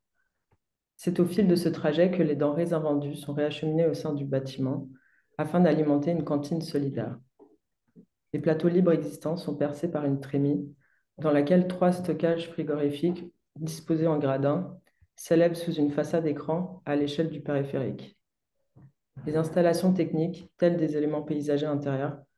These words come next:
alimentent ces contenants et les boîtes programmatiques accueillant les activités humaines.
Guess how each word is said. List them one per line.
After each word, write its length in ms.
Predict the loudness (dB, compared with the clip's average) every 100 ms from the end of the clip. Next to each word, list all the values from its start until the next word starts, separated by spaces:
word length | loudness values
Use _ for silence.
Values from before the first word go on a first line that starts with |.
| _ _ _
alimentent 380 | -2 2 4 4
ces 160 | 4 0
contenants 400 | -2 -2 2 4
et 40 |
les 80 | 4
boîtes 280 | 4 4 2
programmatiques 640 | -2 -2 0 0 -2 -2
accueillant 320 | -2 0 0 2
les 180 | 0
activités 520 | 0 -2 -4 -6 -4 -2
humaines. 440 | 0 0 -2 -6